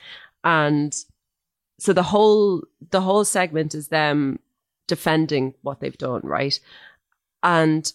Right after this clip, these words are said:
I think when you get two people who have done something like this and you put them in a situation where they can discuss it, it, it might yield really good results. But because this was all happening in the immediate aftermath,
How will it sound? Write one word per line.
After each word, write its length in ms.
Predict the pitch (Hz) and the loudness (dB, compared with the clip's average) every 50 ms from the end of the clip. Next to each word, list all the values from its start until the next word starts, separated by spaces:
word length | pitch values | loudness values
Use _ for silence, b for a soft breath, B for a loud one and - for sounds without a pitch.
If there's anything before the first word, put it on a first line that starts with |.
| _ _ | _ _
I 100 | 180 185 | -6 -6
think 300 | - - 233 240 247 247 | -2 -2 0 0 2 2
when 180 | 247 226 220 208 | 2 2 4 2
you 100 | 190 165 | 0 0
get 260 | 180 196 220 220 - | 0 -2 -2 0 -2
two 200 | - 240 214 196 | -2 -2 -2 -4
people 480 | - - 196 190 185 - - 165 156 156 | -2 -4 -4 -4 -4 -4 -2 -2 -2 -2
who 200 | 143 165 165 160 | -2 -2 -2 -2
have 160 | 160 139 - | -4 -6 -2
done 340 | - 175 170 180 180 175 165 | 0 0 2 2 0 -2 -4
something 460 | - - 170 160 160 - 156 151 151 | -2 -2 -2 -2 -2 -4 -6 -6 -6
like 280 | 147 143 147 147 - _ | -4 -6 -6 -8 -6 _
this 400 | 151 147 147 139 - - - - | -8 -8 -6 -8 -8 -10 -10 -6
and 200 | - 156 151 156 | -4 -2 0 0
you 60 | 151 147 | 0 -2
put 200 | - - 190 - | -2 -4 -4 -2
them 120 | - 190 | -2 -2
in 100 | 175 170 | 0 0
a 40 | 160 | -2
situation 640 | 156 - 165 156 - 170 165 156 156 151 - 156 156 | -2 -4 -8 -8 -6 -2 -2 -2 -2 -2 -4 -2 0
where 140 | 156 156 143 | 0 0 0
they 140 | 151 151 147 | -2 -4 -4
can 140 | - 147 | -4 -10
discuss 540 | 135 - 135 - - - - 180 214 214 - | -10 -10 -10 -10 -10 -2 0 0 0 0 -2
it, 220 | 311 302 302 - _ _ _ _ _ _ _ _ _ _ _ _ _ _ _ | -4 -4 -4 -6 _ _ _ _ _ _ _ _ _ _ _ _ _ _ _
it, 340 | - 185 185 175 160 - _ _ _ _ _ _ _ | 0 2 2 2 0 -2 _ _ _ _ _ _ _
it 160 | 170 170 135 | 0 2 2
might 240 | 175 170 165 165 - | 2 2 2 0 0
yield 360 | 156 170 165 165 160 160 156 | 0 -2 0 0 0 -2 -4
really 200 | 165 160 151 147 | -4 -6 -6 -2
good 200 | 135 151 147 143 | -2 -4 -4 -4
results. 460 | 139 135 160 160 156 143 135 - - | -6 -4 -2 0 0 0 -2 -6 -12
But 180 | - - 156 - | -8 -8 -8 -6
because 920 | 170 160 - - - 190 190 196 202 202 196 180 170 160 151 147 - - | -6 -8 -8 -6 -2 0 0 0 0 -2 -4 -6 -8 -8 -10 -10 -10 -8
this 180 | - 170 165 - | -8 -8 -6 -6
was 120 | 170 160 | -6 -4
all 160 | 170 156 156 | -2 -2 -2
happening 400 | 160 151 151 - - 156 151 151 | -2 -4 -6 -6 -8 -6 -4 -4
in 80 | 147 147 | -4 -4
the 120 | 147 143 | -4 -4
immediate 440 | 143 147 151 151 156 151 151 143 139 | -4 -4 -2 -4 -4 -4 -6 -4 -4
aftermath, 640 | - 147 143 143 - - 143 143 139 135 135 139 _ | -2 -2 -2 -4 -4 -8 -6 -4 -4 -4 -4 -8 _